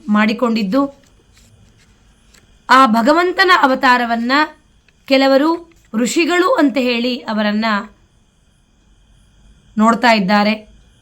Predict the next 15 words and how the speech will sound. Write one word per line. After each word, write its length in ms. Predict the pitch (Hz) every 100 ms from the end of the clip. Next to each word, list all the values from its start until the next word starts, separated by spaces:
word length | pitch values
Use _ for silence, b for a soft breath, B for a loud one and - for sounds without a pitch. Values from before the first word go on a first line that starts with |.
| -
ಖಂಡಿತ 440 | - 262 294 262 349
ಅವರು 420 | 302 233 233 226 208
ಋಷಿ 320 | 196 - 226
ಅಲ್ಲ, 400 | - 202 220 247 262 262 _ _ _ _ _ _ _ _ _ _ _ _ _ _ -
ಅವರು 260 | 233 254 247
ಭಗವಂತನ 560 | 208 254 320 339 320
ಮತ್ತೊಂದು 460 | 277 240 269 359 349
ಅವತಾರವಾಗಿದೆ. 800 | 240 226 294 339 294 247 226 214
ಹೇಗೆ 320 | 214 262 285
ನಾವು 220 | 285 247
ಮತ್ಸ್ಯ, 380 | 233 233 233 269
ಕೂರ್ಮ, 380 | 254 - 262 254
ವರಾಹ, 460 | 247 226 226 240 226 233
ನಾರಸಿಂಹ, 600 | 220 220 262 277 285 285
ವಾಮನ, 380 | 285 254 233 226